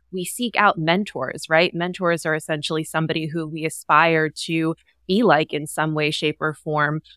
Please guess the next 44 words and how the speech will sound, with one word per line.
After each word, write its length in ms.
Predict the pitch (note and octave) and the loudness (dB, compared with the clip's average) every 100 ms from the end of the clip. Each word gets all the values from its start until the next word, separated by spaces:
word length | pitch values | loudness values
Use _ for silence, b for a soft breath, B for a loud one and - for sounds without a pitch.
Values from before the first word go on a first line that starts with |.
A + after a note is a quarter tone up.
| _ | _
We 120 | F#3+ | -4
see 180 | - F#3+ | -4 -6
something 460 | - D#3+ E3+ E3+ | -2 -2 -2 -4
in 240 | - F3+ F#3 | 0 0 4
them 240 | D3+ D3 | 4 4
that 160 | D3+ - | 0 -2
we 120 | D#3+ | -4
want 280 | D#3 D#3 - | -2 -2 -4
to 160 | - D#3+ | -6 -2
emulate 580 | - E3 E3 E3 D#3 D#3 - | 0 0 0 2 2 0 -2
or 200 | D#3 D#3+ | -2 -2
incorporate 600 | D3 E3+ E3 D#3 D#3 D#3 | -2 -2 0 0 0 0
in 140 | D#3 | -2
our 180 | D3+ D3+ | -2 -2
own 180 | D3+ D3 | -4 0
lives. 460 | D#3+ D#3 - D3+ _ _ _ _ | 2 2 0 -8 _ _ _ _
So 160 | - A#3 | 2 4
it's 220 | A3 - | 4 2
not 240 | A3 C4+ F#3+ | 4 4 4
a 20 | |
foreign 380 | - F3+ E3+ E3 | 0 0 0 -2
thing 160 | D#3 | -4
at 120 | D3 | 0
all. 360 | - F3+ E3+ E3+ _ _ _ _ _ _ | 4 4 2 -4 _ _ _ _ _ _
However, 640 | - G3+ F#3+ F#3+ F#3 F3 - | 2 4 8 6 8 6 6
I 100 | F3 | 0
think 320 | - F#3 F#3 | 0 -4 -4
with 280 | - F3+ F3 - | -6 0 0 0
the 540 | D#3+ F3 F3 E3 E3 - _ _ _ _ | -6 -2 0 0 -2 -4 _ _ _ _
development 600 | F3+ F3+ G#3 F#3+ F3 D#3 | 2 6 6 4 0 2
of 440 | F3 D#3+ D#3+ D#3 | 4 6 6 2
social 300 | - D3+ - | -4 -6 -2
media 380 | E3+ C#4+ B3 F#3+ | 2 4 6 6
and 280 | D#3 D#3 D3+ | 6 4 2
everybody 480 | - G#3 A3 F#3 F3 | 2 4 4 2 2
being 240 | E3+ F3 E3 | 0 -2 0
able 220 | E3 E3 | 0 -2
to 120 | - | -6
kind 200 | - E3 | -4 -2
of 160 | D#3 D3+ | -2 -4
be 160 | F3+ | -2
their 220 | F3+ E3 | 2 2
own 240 | E3+ E3 D#3+ | 2 0 -2
personal 580 | - E3+ D#3+ E3 D3 | -2 -4 -4 -4 -6